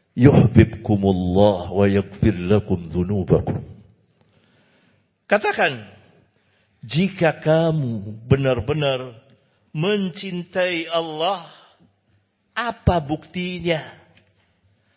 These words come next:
In kuntum tuhibbunallah. Syarat itu.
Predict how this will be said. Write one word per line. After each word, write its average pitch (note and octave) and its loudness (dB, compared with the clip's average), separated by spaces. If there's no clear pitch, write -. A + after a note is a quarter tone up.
In F#3 2
kuntum A3 0
tuhibbunallah. G3 -2
Syarat B3 2
itu. D#3 -12